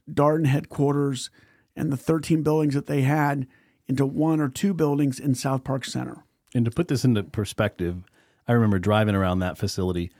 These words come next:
Speaker 2: literally thirteen independent buildings. These aren't attached. They're not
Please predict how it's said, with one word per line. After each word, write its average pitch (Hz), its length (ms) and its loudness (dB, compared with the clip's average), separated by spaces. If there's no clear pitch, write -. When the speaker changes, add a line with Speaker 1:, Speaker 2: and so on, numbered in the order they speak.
Speaker 2:
literally 147 260 4
thirteen 127 800 0
independent 143 680 4
buildings. 92 380 2
These 139 120 2
aren't 147 160 2
attached. - 600 0
They're 101 140 2
not 98 340 0